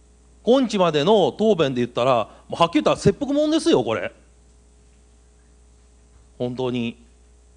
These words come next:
そういうのを理解されて、あの、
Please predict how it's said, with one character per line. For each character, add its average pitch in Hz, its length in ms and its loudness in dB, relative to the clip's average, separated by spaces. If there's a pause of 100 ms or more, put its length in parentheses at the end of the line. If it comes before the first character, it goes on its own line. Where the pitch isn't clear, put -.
(300)
そ - 220 0
う 294 40 2
い - 20 2
う 294 40 0
の 277 60 0
を 196 60 4
理 262 120 -2
解 262 220 4
さ 269 160 2
れ 208 140 2
て、 220 420 2 (260)
あ 143 200 4
の、 165 420 4